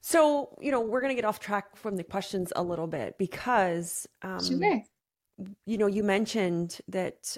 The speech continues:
Speaker 1: um, you went from sixty-five to fifteen employees.
Speaker 2: Mm.
Speaker 1: So, um, I, I, I know a little bit about the transition, um, because,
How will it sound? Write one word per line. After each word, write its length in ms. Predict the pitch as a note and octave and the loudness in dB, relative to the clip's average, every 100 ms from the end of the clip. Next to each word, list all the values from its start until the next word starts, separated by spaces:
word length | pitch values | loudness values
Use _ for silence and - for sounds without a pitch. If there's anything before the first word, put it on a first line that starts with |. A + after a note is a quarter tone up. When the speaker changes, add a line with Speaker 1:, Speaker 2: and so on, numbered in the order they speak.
| - | -10
Speaker 1:
um, 260 | F3 D#3 F#3 | -8 -6 0
you 100 | G3+ | 2
went 180 | G3+ | 2
from 240 | F3+ F#3+ F#3 | 0 -2 -2
sixty-five 1300 | - G3+ - F#3+ E3+ F#3 F#3 F3 D#3+ E3+ - - - _ _ | -2 -6 -6 -6 -2 2 4 4 2 -2 -8 -16 -20 _ _
to 100 | - | -12
fifteen 680 | F3+ F3+ - - F3 D3+ D3+ - _ _ _ _ - | -4 -4 -4 -4 -2 -2 -6 -12 _ _ _ _ -12
employees. 640 | F#3 F3+ C3 A#2+ - - _ - | -8 -4 -4 -4 -8 -14 _ 0
Speaker 2:
Mm. 380 | A3 A3 G#3+ G3 - - _ | 4 6 6 4 -2 -20 _
Speaker 1:
So, 480 | _ - G#3 F#3 - - _ _ _ | _ -2 0 0 -2 -8 _ _ _
um, 520 | - G#3+ F#3+ F3+ F3+ F3+ - | -2 0 0 -4 -8 -6 2
I, 380 | A#3+ A#3+ A#3 - | 2 2 -2 -4
I, 260 | A3 A3 G3+ A3+ - | -2 -2 -2 -4 -2
I 120 | A3 | 0
know 320 | A3+ B3 D4+ | 2 2 0
a 20 | |
little 320 | A3+ G3 G3 | 0 0 2
bit 280 | F#3+ F#3 E3 - | 0 -2 -4 -4
about 560 | E3+ F3 E3+ E3 - | -4 -4 -4 -4 -6
the 100 | F#3 | -6
transition, 840 | E3+ E3+ E3+ F#3 F3+ F3 E3+ E3 E3 _ - - - - | -6 -4 -2 0 0 -2 -4 -6 -10 _ -20 -20 -12 -4
um, 280 | F3 F3 | -2 -2
because, 380 | F3 F#3 F#3 F3+ | -4 -2 -2 -4